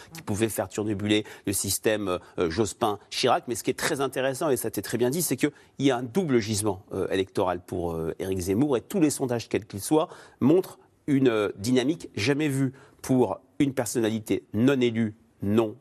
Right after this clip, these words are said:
politique. Emmanuel Macron était quand même dans le système et il n'était pas dans une dynamique en septembre deux mille seize ou en octobre, c'est le moins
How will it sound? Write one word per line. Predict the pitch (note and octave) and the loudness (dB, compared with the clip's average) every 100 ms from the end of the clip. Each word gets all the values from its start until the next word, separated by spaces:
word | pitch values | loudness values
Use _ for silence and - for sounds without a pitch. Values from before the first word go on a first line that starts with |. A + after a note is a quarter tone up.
| - | -4
politique. | G2+ C3 B3 - - | 0 0 0 -2 -2
Emmanuel | A2+ G2 F#2+ | 0 2 2
Macron | G2 G2+ A#2+ | 0 0 -4
était | F2+ F2+ | -6 -8
quand | E2+ | -8
même | F2 | -6
dans | F2+ E2+ | -4 -2
le | E2+ - _ | -2 -4 _
système | - - A2 - D#3+ C3 - | -6 -4 -4 -2 0 0 2
et | F#3 D#3+ - _ _ _ | 2 2 -8 _ _ _
il | F3 C#3+ | 0 2
n'était | B2 - | 2 2
pas | - B2 | -2 -2
dans | G#2 | -2
une | G2 E2+ | -4 -4
dynamique | F#2 G2+ G2+ G#2 | 0 0 0 -4
en | E2 | -8
septembre | - - - F#2+ | -8 -10 -6 -4
deux | F2+ | -4
mille | F#2 | -4
seize | - G2+ F2+ - | -2 -2 -2 -4
ou | G2+ | 0
en | |
octobre, | G2 - A2+ | 0 0 -2
c'est | - F#2+ | -2 -2
le | |
moins | G2+ G2+ | 0 -2